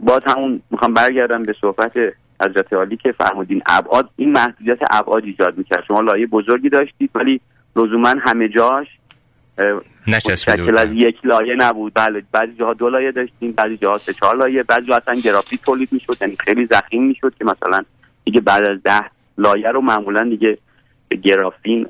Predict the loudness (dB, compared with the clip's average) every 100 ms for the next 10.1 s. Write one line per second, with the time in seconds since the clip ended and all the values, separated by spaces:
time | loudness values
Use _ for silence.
0 | -8 -4 -2 0 0 0 0 -2 0 0
1 | 0 0 0 0 0 -2 -2 0 0 0
2 | -4 -4 -2 -2 0 -2 -2 -2 -2 -2
3 | 0 0 2 0 0 -2 0 -2 -2 _
4 | _ _ _ 0 2 2 2 2 0 -2
5 | -2 -2 -2 -2 -4 0 0 2 0 0
6 | 0 2 2 0 0 0 0 -2 -4 -2
7 | 0 -2 -2 0 0 2 0 0 -2 -4
8 | -4 -12 _ _ -20 -20 -20 -20 -2 2
9 | 2 2 0 -2 0 0 0 -2 -2 -2